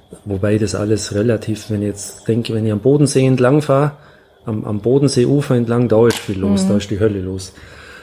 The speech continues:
Speaker 1: Aber jetzt da auf dem Weg, das verstreut sich schon, aber du begegnest halt immer wieder jemand.
Speaker 2: Mhm.
Speaker 1: Und das war vor zehn Jahren eigentlich so gut wie gar nicht.
Speaker 2: Mhm. Ja, lass uns mal losfahren oder noch nicht losfahren. Lass uns mal planen.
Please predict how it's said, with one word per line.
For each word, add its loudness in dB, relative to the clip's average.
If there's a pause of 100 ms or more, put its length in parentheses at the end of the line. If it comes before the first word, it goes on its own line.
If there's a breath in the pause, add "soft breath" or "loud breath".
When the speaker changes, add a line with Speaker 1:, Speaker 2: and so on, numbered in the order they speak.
(140)
Speaker 1:
Aber -2 (360)
jetzt -6
da 2
auf 2
dem -2
Weg, 0
das -6
verstreut -4
sich -6
schon, 0
aber 2
du 0
begegnest 0
halt 2
immer 2
wieder 0
jemand. -6
Speaker 2:
Mhm. -2
Speaker 1:
Und 0
das 0
war 0
vor -2
zehn 2
Jahren 4
eigentlich 0
so -6
gut -4
wie -4
gar -6
nicht. -10 (120)
Speaker 2:
Mhm. -4 (1300 loud breath)
Ja, 2
lass 2
uns 4
mal 2 (160)
losfahren 2
oder 2
noch 2
nicht 2
losfahren. -2
Lass 0
uns 2
mal 2
planen. 0